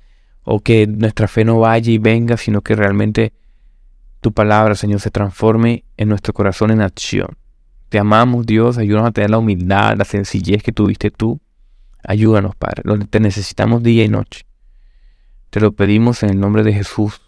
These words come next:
amado Señor. Porque incluso sabemos, Padre, que nuestra diligencia, nuestra capacidad de orar, nuestra capacidad de,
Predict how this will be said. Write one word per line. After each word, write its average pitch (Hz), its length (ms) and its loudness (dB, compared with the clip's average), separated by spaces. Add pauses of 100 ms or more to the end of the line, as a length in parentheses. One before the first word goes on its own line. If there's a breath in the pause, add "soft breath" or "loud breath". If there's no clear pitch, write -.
(540)
amado 101 340 -2
Señor. - 560 -8 (640)
Porque - 220 -6
incluso 120 380 0
sabemos, 123 540 0
Padre, 110 360 0 (1040)
que 110 160 0
nuestra 107 320 0
diligencia, 107 640 2
nuestra 101 220 -4
capacidad 101 440 -2
de 107 60 4
orar, 107 320 2
nuestra 98 200 -4
capacidad 101 640 0 (640)
de, 101 480 2